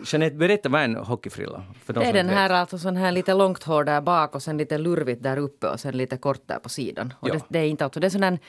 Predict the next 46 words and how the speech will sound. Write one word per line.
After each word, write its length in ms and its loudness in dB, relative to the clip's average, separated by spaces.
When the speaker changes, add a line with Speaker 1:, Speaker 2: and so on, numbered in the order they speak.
Speaker 2:
om 220 0
ni, 120 2
om 120 2
någon 120 2
kommer 180 0
ihåg 220 0
Matti 260 0
Nykänen 420 0
när 80 -8
han 160 -6
var 120 -2
ung, 220 -4
han 160 -4
hade 180 -4
ju 60 -6
lite 180 -10
sån 140 -8
här 60 -4
hockeyfrilla. 560 -12
Speaker 1:
Han 140 -2
hade 140 0
ju, 220 -2
ja. 220 2
Speaker 2:
Mm. 140 -12
Speaker 1:
Och, 280 2
och, 200 2
och 100 -4
det 60 4
där 80 6
begreppet 460 2
kommer 220 4
väl 120 0
från 200 2
det 120 4
att 160 2
håret 380 2
kom 140 -2
fram 240 2
under 340 0
Speaker 2:
Hockey. 160 -2
Speaker 1:
iskohjälmen. 560 -2
Men, 160 -12
Speaker 2:
Ja. 280 -6
Speaker 1:
ja, 100 -10
ja. 140 -2
Speaker 2:
Och 80 -6